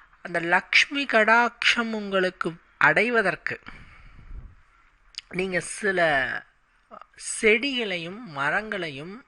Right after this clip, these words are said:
நீங்க நட்டு வைத்து வளர்த்து பயனடையலாம். சில பேர் வந்து, ஆம், வீட்ல செடி வளர்ப்பாங்க. இந்த செம்பருத்தி செடி, கற்றாழை செடி இதெல்லாம் வந்து வ-, வளர்ப்பாங்க.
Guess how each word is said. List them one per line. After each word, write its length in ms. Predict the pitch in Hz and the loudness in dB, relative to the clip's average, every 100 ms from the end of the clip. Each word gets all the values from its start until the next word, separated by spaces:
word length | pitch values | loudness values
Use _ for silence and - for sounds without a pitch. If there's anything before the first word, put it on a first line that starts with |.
| - | -18
நீங்க 540 | 131 135 131 151 185 - | -14 -8 -4 -4 -4 -6
நட்டு 360 | 127 - 160 | -8 -6 -6
வைத்து 480 | 143 123 - 139 165 | -4 -8 -8 -8 -6
வளர்த்து 600 | 127 117 143 - - 160 - | -4 -2 -4 -6 -10 -8 -2
பயனடையலாம். 800 | 123 123 117 104 110 - - - _ _ _ - - - - - | -2 -2 -2 -4 -4 -4 -8 -12 _ _ _ -20 -20 -18 -18 -10
சில 240 | - 196 | 2 2
பேர் 200 | 196 240 | 4 0
வந்து, 580 | 247 220 233 190 175 233 - - - - - | 0 -2 0 2 0 -4 -14 -18 -18 -14 -2
ஆம், 720 | 170 160 151 147 143 127 - - - _ _ - - - _ _ _ _ | 2 2 0 -8 -12 -16 -20 -20 -20 _ _ -20 -20 -20 _ _ _ _
வீட்ல 380 | 165 208 208 190 | -6 -4 -2 -4
செடி 380 | - 214 226 262 | -2 0 0 -2
வளர்ப்பாங்க. 460 | 165 131 - 107 110 - | -4 -4 -2 -2 -4 -16
இந்த 140 | 117 | -8
செம்பருத்தி 420 | 151 175 165 - 139 | -6 -4 -6 -6 -8
செடி, 480 | - 120 123 123 - - - | -6 -4 -4 -8 -12 -18 -6
கற்றாழை 520 | 147 - 165 165 147 | -6 -2 0 2 0
செடி 420 | - 131 127 123 - | -4 -6 -6 -8 -6
இதெல்லாம் 280 | 131 151 | -4 -2
வந்து 240 | 147 127 139 | -4 -6 -8
வ-, 140 | 131 - - - - - | -8 -14 -20 -20 -20 -4
வளர்ப்பாங்க. 600 | 139 156 160 135 113 113 | 2 2 0 -2 -2 -4